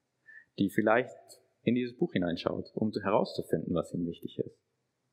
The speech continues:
Also eine ganz andere Haltung als, "Ja, Gott meldet sich dann schon irgendwann." Das Ergebnis von außen kann vielleicht ganz ähnlich aussehen, dass plötzlich eine Möglichkeit da ist oder nicht, aber die Haltung ga-, kann ganz verschieden sein.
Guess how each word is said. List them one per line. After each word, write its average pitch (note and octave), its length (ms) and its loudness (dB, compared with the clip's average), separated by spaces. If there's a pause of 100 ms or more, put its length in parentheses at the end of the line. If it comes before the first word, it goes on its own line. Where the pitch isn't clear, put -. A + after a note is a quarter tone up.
(760)
Also A2 140 4
eine G#2 180 2
ganz B2 280 2
andere B2 380 4
Haltung G#2+ 420 2
als, G2 480 0 (540)
"Ja, F2 440 0
Gott F2+ 180 2
meldet G2+ 280 2
sich F2 120 0
dann E2+ 160 0
schon F2 160 -2
irgendwann." - 580 -4 (220)
Das - 120 2
Ergebnis B2 500 2
von G#2+ 120 0
außen - 360 2
kann G2 180 0
vielleicht G2 260 0
ganz G2+ 200 2
ähnlich B2 340 0
aussehen, - 520 -2 (240)
dass - 140 0
plötzlich - 340 2
eine F#2 160 2
Möglichkeit A#2+ 680 2
da G#2+ 220 6
ist G#2 180 -2
oder F2+ 160 0
nicht, A2 320 0 (260)
aber G2 200 4
die F2+ 140 -4
Haltung B2 480 4
ga-, F#2+ 360 0
kann F#2+ 180 2
ganz G2 220 -2
verschieden F#2+ 420 0
sein. E2+ 380 -4